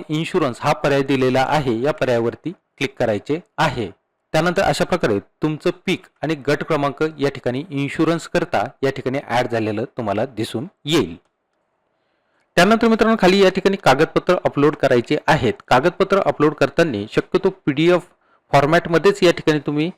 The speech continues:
कागदपत्र अपलोड करा. तसेच पाचशे के बीपेक्षा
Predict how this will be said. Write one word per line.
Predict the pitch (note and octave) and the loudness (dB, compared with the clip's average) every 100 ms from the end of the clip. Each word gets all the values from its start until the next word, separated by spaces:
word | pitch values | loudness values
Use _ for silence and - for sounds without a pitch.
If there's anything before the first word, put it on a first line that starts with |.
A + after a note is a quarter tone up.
| - | 0
कागदपत्र | C3 C#3+ C#3+ C3+ | 2 2 0 2
अपलोड | D3 C3 C#3 | 2 2 0
करा. | C#3 E3+ F#2 F#2 _ - - - | 2 2 2 0 _ -20 -10 0
तसेच | G3 D#3 - - _ - _ _ | 2 2 0 -10 _ -20 _ _
पाचशे | E3 D3+ A3+ | 0 2 0
के | G#3+ G#3+ | 2 2
बीपेक्षा | G#3 G#3+ G#3 | 2 2 0